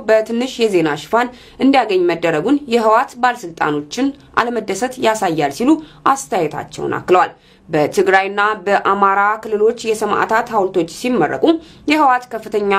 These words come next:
ባለስልጣናት ተገኝተው መልእክቶችን አስተላልፈው ነበር። ከዚህ ጋር ተያይዞ ኦህዴድ ለዓመታት የተጓተተውን የባህል ማዕከል ረቡዕ ለማስመረቅ አቅዷል። አዲስ አበባ ስታዲየም አካባቢ የተገነባው የኦሮሞ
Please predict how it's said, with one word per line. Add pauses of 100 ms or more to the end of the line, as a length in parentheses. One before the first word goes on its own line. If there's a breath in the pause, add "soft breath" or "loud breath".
ባለስልጣናት
ተገኝተው
መልእክቶችን (100)
አስተላልፈው
ነበር። (320 loud breath)
ከዚህ
ጋር
ተያይዞ (400)
ኦህዴድ (560)
ለዓመታት
የተጓተተውን
የባህል
ማዕከል (100)
ረቡዕ
ለማስመረቅ (200)
አቅዷል። (560 loud breath)
አዲስ
አበባ (200)
ስታዲየም
አካባቢ (200)
የተገነባው
የኦሮሞ